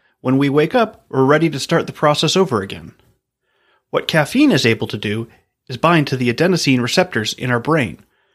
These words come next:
preventing adenosine itself from binding to them. This means that while caffeine is in our system, we're preventing ourselves from experiencing the effects of adenosine, and so we're also not building up that sleep pressure. It should be noted, however,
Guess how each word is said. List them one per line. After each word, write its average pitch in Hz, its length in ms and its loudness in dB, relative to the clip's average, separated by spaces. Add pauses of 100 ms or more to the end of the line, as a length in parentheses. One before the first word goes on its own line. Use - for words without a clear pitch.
(300)
preventing 131 600 0
adenosine 127 600 0
itself 160 460 0
from 147 180 -2
binding 160 360 0
to 117 120 -10
them. - 220 -18 (800)
This 180 220 -2
means 135 320 0
that 127 160 -2
while 113 160 -4
caffeine 156 460 -2
is 135 160 0
in 131 80 -2
our 120 80 0
system, 135 560 -2 (380)
we're 156 80 -2
preventing 160 360 2
ourselves 139 340 2
from 131 100 0
experiencing 131 640 0
the 120 80 0
effects - 360 -2
of - 120 -10
adenosine, 123 640 0 (640)
and 143 160 -2
so 147 100 2
we're 139 160 2
also 156 240 0
not 147 220 2
building 131 280 0
up 117 140 0
that - 180 -4
sleep - 300 -6
pressure. 180 480 0 (840)
It 156 160 -4
should 269 300 0
be 175 140 2
noted, 190 320 4
however, 110 520 -4